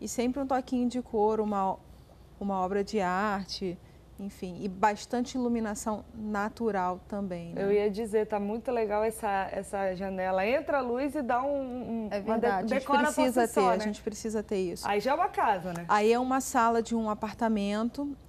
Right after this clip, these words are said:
Speaker 1: onde a gente tinha já uma viga em cima da tel-, da televisão, que ela era muito grande, e a gente aproveitou pra embutir uma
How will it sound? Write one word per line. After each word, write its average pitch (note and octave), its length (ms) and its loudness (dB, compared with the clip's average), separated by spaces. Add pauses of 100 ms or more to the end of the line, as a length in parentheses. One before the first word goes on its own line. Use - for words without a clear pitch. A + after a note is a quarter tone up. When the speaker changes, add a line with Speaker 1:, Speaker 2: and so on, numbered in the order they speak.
Speaker 1:
onde G#3 280 0
a G#3+ 80 4
gente A3 500 -2
tinha A3 580 -2
já A3 560 0 (240)
uma G#3+ 520 0
viga G3+ 640 0 (120)
em G#3 100 -6
cima G#3+ 340 -2
da G3+ 160 0
tel-, G3+ 460 -6 (240)
da F#3+ 200 -6
televisão, G3 680 -2
que A3 120 -8
ela F#3+ 140 2
era F#3+ 140 0
muito A3 260 -2
grande, G#3 540 0 (460)
e G#3 80 4
a G#3 60 6
gente G#3+ 240 0
aproveitou A3+ 640 4
pra A3 180 -4
embutir A3 560 0
uma A3 200 2